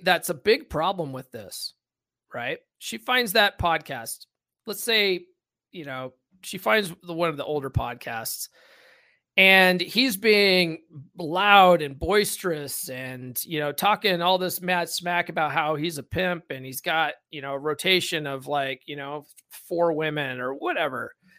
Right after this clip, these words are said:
right? Um, and then she confronts him about it, and he's like, "Oh, no, no, no, I was just saying that for the podcast," you know, blah, blah,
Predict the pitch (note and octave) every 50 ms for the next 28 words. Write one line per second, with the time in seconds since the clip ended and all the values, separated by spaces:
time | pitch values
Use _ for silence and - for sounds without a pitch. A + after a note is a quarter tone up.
0 | _ _ _ - D#3+ D#3+ E3 F#3 G#3+ - _ _ _ _ _ _ _ _ _ _
1 | _ _ _ _ _ _ _ _ - - _ _ _ _ _ - G3 F#3+ F#3 F#3+
2 | F#3+ F#3+ F#3+ F#3+ G3+ F#3+ E3+ _ _ _ _ _ _ _ _ _ - G#3 G#3 G#3+
3 | A#3 A#3+ B3 A#3 A3+ A3 G#3 G#3+ _ _ _ - - - - B3 A#3+ A#3 G#3+ F#3+
4 | - - - F#3+ F3+ - A#3+ C4+ E4 D#4+ - A3 E3 C#3+ B2+ C#3 B2+ B2 B2+ B2+
5 | C#3 D#3 E3 - _ _ _ _ - F#3 E3 F3+ A3 G#3+ G#3 G#3 G3 - - F#4
6 | E4 D4 C#4 C4 C4 C4 B3+ B3+ B3 A#3 A#3 A3+ A3+ G#3+ G#3 G3+ G#3+ A3 G#3 D3+
7 | A3+ A3+ - - - G#3+ G#3+ G#3 G3 F#3+ F3+ F3 F3 F3 D#3+ D3+ - F#3 F#3 F#3
8 | F#3 F3+ - F3 D3+ C#3 C#3 C3 - E3+ D#3 D3+ D3+ D3 D#3+ E3 D#3+ D#3 D3 D#3
9 | D#3+ C#3 -